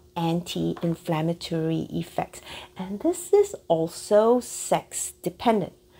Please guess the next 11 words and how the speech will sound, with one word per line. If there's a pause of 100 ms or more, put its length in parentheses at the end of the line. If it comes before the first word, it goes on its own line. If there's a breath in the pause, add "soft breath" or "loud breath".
(220 loud breath)
right? (100)
There's
differences
between
men (120)
and
women (360 loud breath)
because
of
the
influence